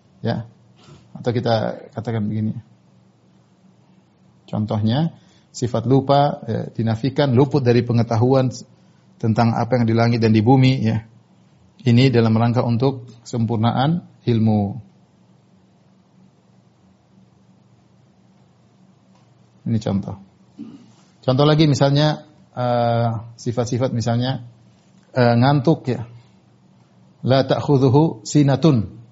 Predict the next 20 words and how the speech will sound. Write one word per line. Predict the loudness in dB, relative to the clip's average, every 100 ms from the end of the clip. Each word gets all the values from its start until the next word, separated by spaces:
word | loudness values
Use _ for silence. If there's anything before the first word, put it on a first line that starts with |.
| _
Ini | -8 -4
sinah. | -2 -2 -4 -12 -20 _ _ _ _ _ _
Sinah. | -10 -6 -4 -6 -10 -18 _ _ _ _ _ _ _ -16 -14 -16 -20 _ _ _ _ -6 0
Naum, | 2 2 2
tidur. | 4 4 0 -2 -14 -20 -20 -20 _ _ _ _ _ _ _ _ _ _ -20 _ _ -14
Naum, | -6 -4 -2 -2 -4 -10 -8
Allah, | -2 0 0
Allah, | -2 0 0 -2 -6
apa | -6 -4 -4
namanya, | -4 -4 -6 -6
Allah, | -6 -4 -4 -8 -16 -20 -20 -20 -20 -10
eh, | -4 -2 0 -2 0
bebas | 2 2 0
dari | 0 -2 0
hal-hal | 0 2 0 -2
terse-, | -8 -12
tersebut, | -14 -8 -2 2 2 0
ya. | -4 -4 -10 _ _ _ -8
Seperti | -4 0 2
juga, | 4 4 4 2